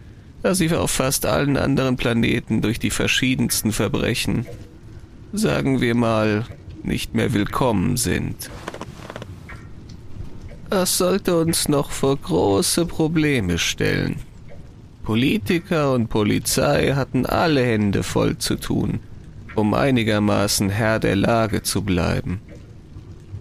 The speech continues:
In manchen Ländern setzten Regierungen das Militär ein, was die Situation verschlimmerte. Die Außerirdischen hatten die besseren Mittel, um sich zu verteidigen oder sich einfach hinter Kraftfeldern abzuschotten.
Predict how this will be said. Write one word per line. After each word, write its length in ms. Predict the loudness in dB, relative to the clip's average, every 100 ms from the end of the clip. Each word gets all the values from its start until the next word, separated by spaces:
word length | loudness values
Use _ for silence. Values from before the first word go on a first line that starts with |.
| -10 -4
In 160 | 0
manchen 440 | 2 2 0 2 2
Ländern 460 | 2 2 4 2
setzten 380 | 2 0 0 2
Regierungen 580 | 0 2 2 2 2 4
das 180 | 2 2
Militär 760 | 2 2 2 2 4 4 4
ein, 360 | 4 2 0 -2 -8 -2
was 220 | 0 2
die 100 | 2
Situation 640 | 0 0 0 0 2 2 2
verschlimmerte. 840 | 0 2 2 4 2 0 -2 -2 -6 -18 -20 -20 -20 -18 -18 -20 -20 -6
Die 140 | 0
Außerirdischen 920 | 2 2 2 2 2 2 2 2 2
hatten 240 | 0 0 0
die 140 | 0
besseren 500 | 0 0 2 2 4
Mittel, 340 | 2 2 2 2
um 140 | 2
sich 220 | 0 0
zu 120 | -2
verteidigen 920 | 0 -2 0 0 2 2 0 0 -2 0
oder 480 | 0 2 2 0 -4
sich 300 | -4 -2 0
einfach 460 | 0 0 0 -2 0
hinter 300 | -2 0 -2
Kraftfeldern 840 | 0 0 0 0 0 2 0 0
abzuschotten. 880 | -2 -4 -2 0 0 -2 -4 -6 -8